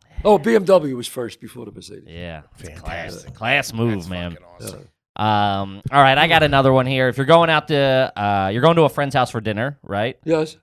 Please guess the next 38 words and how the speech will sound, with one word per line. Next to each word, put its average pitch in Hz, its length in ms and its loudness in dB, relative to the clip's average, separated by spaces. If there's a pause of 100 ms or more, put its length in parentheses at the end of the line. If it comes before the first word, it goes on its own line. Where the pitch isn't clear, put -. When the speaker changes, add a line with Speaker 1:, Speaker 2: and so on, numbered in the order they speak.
Speaker 2:
Uh, 107 500 2
you're 110 100 -4
taking 135 300 -4
a 120 40 -2
bottle 120 340 0
of 107 60 -4
wine. 104 500 -4
How 131 160 -2
much 147 200 -4
you 123 40 -8
dropping 120 360 -6
on 113 120 -8
that 104 180 -4
bottle 95 340 -6
of 82 60 -12
wine? 73 360 -14 (720)
Speaker 1:
Oh. 107 420 -10 (160)
Speaker 2:
You 110 100 -8
going 117 300 -2
low 151 200 6
ball, 147 520 6
like 110 160 -10
the - 60 -12
Speaker 1:
No, 165 120 2
never. 143 120 2
Speaker 2:
thirteen 143 260 -2
dollar 135 280 2
ball? 135 240 2
You 117 120 -4
going 147 240 2
Speaker 1:
No. 120 60 -4
Speaker 2:
high? 135 320 -2
What 120 120 -4
are - 20 -6
you 107 80 -4
doing? 85 360 -6
Speaker 1:
The 165 80 -6
minimum, 175 580 -2